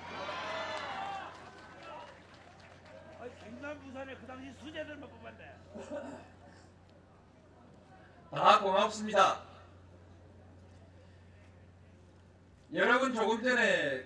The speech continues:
Speaker 2: 국악 연주를, 그 공연도 보시고 연주도 들으셨을 것입니다. 무대가 화려하지 않아서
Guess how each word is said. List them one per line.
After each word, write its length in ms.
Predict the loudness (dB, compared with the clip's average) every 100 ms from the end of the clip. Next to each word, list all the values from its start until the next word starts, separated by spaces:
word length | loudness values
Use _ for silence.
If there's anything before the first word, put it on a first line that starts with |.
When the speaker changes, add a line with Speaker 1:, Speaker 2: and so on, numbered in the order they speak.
| -10
Speaker 2:
국악 520 | 0 2 2 0 -6
연주를, 800 | -4 -4 -2 0 2 0 -4 -12 -20 -20 -20 -20 -20 -10
그 260 | -8 -8 -10 -6
공연도 560 | -2 4 4 4 2 2
보시고 360 | 0 0 0
연주도 380 | 0 -2 -4 -4
들으셨을 520 | -4 -6 -6 -8 -10
것입니다. 680 | -10 -10 -10 -2 -2 -2 -6 -14 -20 -18 -18 -20 -20 -20 -20 -20 -20 -20 -20 -20 -20 -20 -20 -20 -20 -20 -20 -20 -20 -20 -20 -20 -20 -20 -20 -20 -20 -20 -20 -20 -20 -20 -20 -20 -20
무대가 460 | -6 0 4 6 4
화려하지 500 | 2 2 6 4 4 0
않아서 680 | 0 -2 0 -2 -2 -8